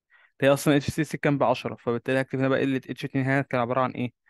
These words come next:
عشان بس ما انساش زي كل مرة، يعني اتش اتنين هات كانت عبارة عن ايه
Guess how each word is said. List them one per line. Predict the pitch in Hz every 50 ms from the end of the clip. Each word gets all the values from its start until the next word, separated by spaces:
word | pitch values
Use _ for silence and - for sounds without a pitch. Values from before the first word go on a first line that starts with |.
| _ _ _ _ _ _ _ _
عشان | - - 131
بس | 131 139 - -
ما | 151 139
انساش | 127 120 - - 147 135
زي | 135 131 127 123
كل | 120 - 131 127
مرة، | 123 123 120 120 117 - - -
يعني | - - - - _ _
اتش | 135 - -
اتنين | 139 - 143 135 131
هات | 139 143 143 -
كانت | - 127 123 120
عبارة | 107 110 120 131 131 120
عن | 107 113 113 113 - _ _ - _ _ _ _ _
ايه | - 123 131 147 175 190 -